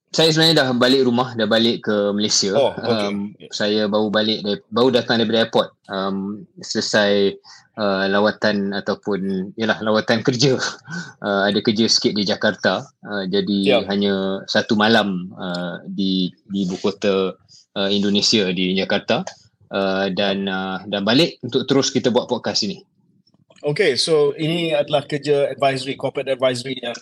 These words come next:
Speaker 1: Yes,
Speaker 2: Syaril ceritakan,
Speaker 1: corporate
Speaker 2: uh,
Speaker 1: advisory
Speaker 2: pada
Speaker 1: dia.
Speaker 2: episod lepas. Ya, okey.
Speaker 1: Betul. Jadi kita cari
Speaker 2: Okey.
Speaker 1: klien bukan hanya di Malaysia, tetapi klien, uh, di negara-negara lain juga yang membuat aktiviti di negara lain.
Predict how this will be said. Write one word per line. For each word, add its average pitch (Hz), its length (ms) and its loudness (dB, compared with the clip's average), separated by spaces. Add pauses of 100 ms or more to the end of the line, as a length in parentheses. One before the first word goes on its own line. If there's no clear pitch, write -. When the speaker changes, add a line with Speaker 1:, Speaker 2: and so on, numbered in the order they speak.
(140)
Speaker 1:
Yes, 127 240 2
Speaker 2:
Syaril 127 160 0
ceritakan, 123 240 -4
Speaker 1:
corporate 123 320 2
Speaker 2:
uh, 120 80 2
Speaker 1:
advisory 117 320 4
Speaker 2:
pada 110 160 4
Speaker 1:
dia. 120 80 0
Speaker 2:
episod - 320 -8
lepas. 117 300 0 (260)
Ya, 95 240 -6
okey. 101 320 -8
Speaker 1:
Betul. 107 480 0
Jadi 107 320 -2
kita - 160 0
cari 113 240 2
Speaker 2:
Okey. 117 80 -4
Speaker 1:
klien 117 320 4
bukan 110 240 0
hanya 110 240 0
di 107 80 0
Malaysia, 110 400 2
tetapi 117 480 0
klien, 107 480 0 (400)
uh, 101 240 2
di 104 160 0
negara-negara 104 560 0
lain 107 240 2
juga 113 240 0
yang 104 160 -2
membuat 107 240 0
aktiviti 104 480 -2
di 98 80 0
negara 95 240 -2
lain. 92 320 -4